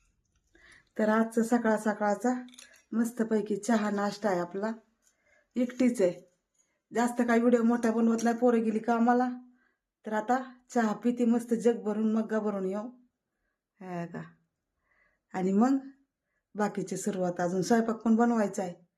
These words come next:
एकटी असले तरी खायला लागतेच की. <laughs> बघू आता काय बनवते. अ, ही आणले पोरांनी, लय आणलाय धनिया,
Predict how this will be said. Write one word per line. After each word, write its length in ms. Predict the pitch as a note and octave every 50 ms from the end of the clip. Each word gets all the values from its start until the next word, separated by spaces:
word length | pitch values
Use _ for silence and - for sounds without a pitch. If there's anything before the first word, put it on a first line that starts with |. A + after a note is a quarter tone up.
| _ _ _ _ _ _ -
एकटी 260 | A#3+ B3 - - A#3
असले 260 | A3 A3+ - A#3+ A3+ A#3
तरी 100 | A3 A3+ -
खायला 220 | A3 A3+ A3 A3 G#3+
लागतेच 460 | G#3 A3 - - - A3+ A3 - -
की. 160 | - A#3+ A3+
<laughs> 720 | - - - - E3+ - - A3+ - C4 A#3+ - - - _ _ - C4+ C#4+ C4+ - _
बघू 240 | A#3+ A3 B3+ C#4 B3+
आता 180 | C4 C4 B3+ B3
काय 180 | B3 B3 B3
बनवते. 420 | B3 A#3 A#3+ A#3+ A3+ A3 - A3+ A#3 A#3+ - - _ _ _ _ _ _ _ _ _ _ -
अ, 140 | A3+ A#3+ A#3+
ही 180 | A#3+ G#3+ B3+ C#4+
आणले 300 | C#4 C#4 C#4 C4+ A#3+ A3
पोरांनी, 540 | A#3 A#3+ C4 C4 B3 B3 A#3+ A3+ A3+ A3 G#3+
लय 100 | A3+ A3+
आणलाय 260 | A#3 A#3+ A#3+ A#3 A3+
धनिया, 400 | - - C4+ C4+ B3+ G#3+ G3 F#3